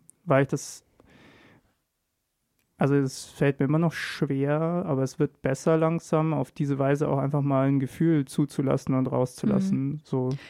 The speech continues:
Speaker 2: Ja, und ich mein, Menschen haben auch unterschiedliche Gefühlsventile so. Also das ist, muss nicht immer das Weinen sein.
Speaker 1: Genau, also in, in jeder Situation würde ich das jetzt auch nicht wollen,
Speaker 2: Mhm.
Speaker 1: aber,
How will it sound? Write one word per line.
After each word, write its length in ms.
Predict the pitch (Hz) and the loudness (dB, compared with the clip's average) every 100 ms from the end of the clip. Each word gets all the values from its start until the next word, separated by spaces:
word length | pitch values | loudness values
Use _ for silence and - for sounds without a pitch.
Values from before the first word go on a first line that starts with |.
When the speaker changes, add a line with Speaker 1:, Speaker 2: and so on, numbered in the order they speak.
| - | -6
Speaker 2:
Ja, 280 | 202 214 226 | 0 4 4
und 80 | 226 | 4
ich 100 | 202 | 2
mein, 260 | 208 208 190 | 0 -2 -2
Menschen 340 | 196 214 202 | 0 0 2
haben 140 | 220 | 2
auch 140 | 240 196 | 0 -2
unterschiedliche 1000 | 214 208 190 196 196 180 190 180 170 - _ _ _ | -6 -6 -8 -8 -6 -4 -4 -4 -6 -12 _ _ _
Gefühlsventile 1120 | - 190 180 214 226 - 185 180 - 180 165 | -8 -6 -4 -4 -4 -4 -2 -2 -4 -6 -8
so. 300 | 175 165 170 | -6 -6 -8
Also 220 | - 170 170 | -6 -2 0
das 200 | 175 202 | -2 -4
ist, 240 | - - - | -12 -10 -2
muss 240 | 185 214 | 0 2
nicht 140 | 202 190 | 0 0
immer 420 | 185 175 170 175 | -2 -2 -4 -6
das 140 | - 175 | -6 -4
Weinen 340 | 175 202 180 | -2 -2 -2
sein. 320 | 175 170 170 170 151 - | -2 -2 -2 -4 -6 2
Speaker 1:
Genau, 280 | 180 151 | 4 6
also 200 | 143 160 | 6 6
in, 160 | 170 165 | 8 6
in 240 | 165 156 | 4 2
jeder 240 | 135 147 160 | 4 4 4
Situation 520 | 147 151 135 - 143 | 2 0 0 0 4
würde 100 | 143 | 4
ich 60 | 135 | 2
das 120 | 135 | 0
jetzt 140 | 135 | -2
auch 80 | 127 | -2
nicht 140 | 131 127 | -2 0
wollen, 240 | 151 180 | 0 0
Speaker 2:
Mhm. 60 | 185 - | -2 0
Speaker 1:
aber, 680 | 147 147 143 139 139 135 | 2 4 4 4 4 2